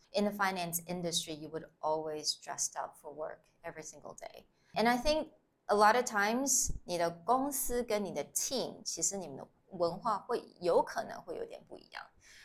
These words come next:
可能是这个主管他特别的比较casual，或者他比较重视team building，或者他比较重视这种，嗯，work and life balance,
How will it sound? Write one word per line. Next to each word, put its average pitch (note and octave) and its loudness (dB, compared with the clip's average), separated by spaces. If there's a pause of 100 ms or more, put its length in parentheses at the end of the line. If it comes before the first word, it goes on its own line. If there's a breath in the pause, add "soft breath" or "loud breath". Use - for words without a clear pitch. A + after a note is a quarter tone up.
(120 loud breath)
可 - 0
能 G#3 4
是 B3+ 0
这 A3+ 2
个 D#3 0
主 E3+ -4
管 - 0 (120)
他 E3+ -12
特 F#3 -6
别 D3+ -10
的 - -20
比 - -20
较 - -10 (320)
casual， - -2 (220)
或 A3 -4
者 F3 -2
他 F#3 -2
比 - -16
较 D#3 -2 (320 soft breath)
重 B3+ 4
视 A#3 0
team B3 -2
building， F#3 2
或 F#3+ -4
者 E3+ -6
他 F3 -4
比 - -12
较 E3 -4
重 E3+ -6
视 E3+ 0
这 E3 -4
种， D3+ -8
嗯， D3 -6 (540)
work B3 6
and B3 -2
life G#3+ 0
balance, - -4